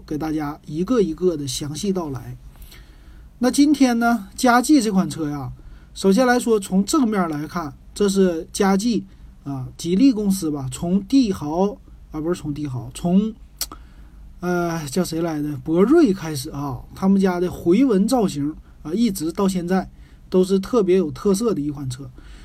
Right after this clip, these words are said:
那这款车呢，就是像吉利博瑞一样，一个回纹的造型的设计。可以说整体的在车头的这部分呢，啊，是吉利的家族式设计的感觉。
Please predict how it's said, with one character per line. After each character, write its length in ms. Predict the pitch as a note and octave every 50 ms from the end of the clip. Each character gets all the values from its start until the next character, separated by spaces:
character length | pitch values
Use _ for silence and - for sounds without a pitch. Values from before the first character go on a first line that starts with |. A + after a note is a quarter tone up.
| - - -
那 100 | A#3+ B3+
这 120 | B3 E4
款 200 | D4 A3+ G#3+ F#3+
车 240 | - E3+ F3 F3 E3+
呢， 260 | E3+ F3 E3 D#3+ D#3
就 180 | C3+ - A#3 G#3
是 140 | F#3+ F3 D#3+
像 320 | C#3 F3+ E3+ D#3 D3 C3
吉 260 | B2 - C#3 D3+ E3+
利 200 | F#3 A3+ A#3 F#3+
博 280 | C#3+ B2+ C3+ C#3+ D3+ D#3+
瑞 220 | F#3 A#3 C#4 B3+
一 160 | F#3+ C#3+ C3 C3+
样， 240 | D3+ D3+ C#3 C3 - - - - - - - - - -
一 140 | D#3+ E3+ E3+
个 180 | F3+ F3+ E3
回 260 | C#3 - - E3 E3+ F#3+
纹 160 | F#3+ D#3+ D#3
的 80 | E3
造 200 | D#3+ F#3+ F#3+ E3+
型 240 | C#3 - C3 B2+ C3
的 100 | D3 D3+
设 180 | B2+ - F3+ D#3+
计。 200 | D#3 F#3 F#3+ - - - - - - -
可 160 | - - A#3
以 60 | B3 G#3
说 180 | G3 A3 G#3+ G3
整 320 | F#3+ - F#3 G3+ B3 C#4+
体 260 | C#4 - - F3+ F3
的 320 | D#3 D#3 D3+ D3 C3 B2+ - -
在 200 | - - G3+ G3
车 280 | F#3+ - - - B3+ C4
头 280 | F#3 F#3 D3+ D3 D#3+
的 200 | F3 G3 F#3+ F3+ - -
这 120 | - F#3+
部 240 | F#3 F#3+ - A3+ G#3
分 180 | F#3+ E3 D3+ C3+
呢， 160 | C#3 C3+ B2+ B2+ - - - - - - - - -
啊， 200 | D#3 D3 D3 D3
是 200 | B2+ - F3+ E3+
吉 360 | C3+ B2+ - - D3+ E3 F#3
利 200 | G3+ C4 B3+ A3
的 160 | D#3+ D#3 D3
家 360 | C#3 B2+ - A#3 A3+ G#3+ A3 G#3
族 200 | F#3+ D3+ D3+ F3
式 200 | F#3+ - A#3 G3
设 200 | - - A3+ G3
计 200 | F#3+ G#3 G#3 F#3
的 100 | E3 D3+
感 180 | D3+ D3+ C#3
觉。 220 | C3 C3+ C#3 C#3+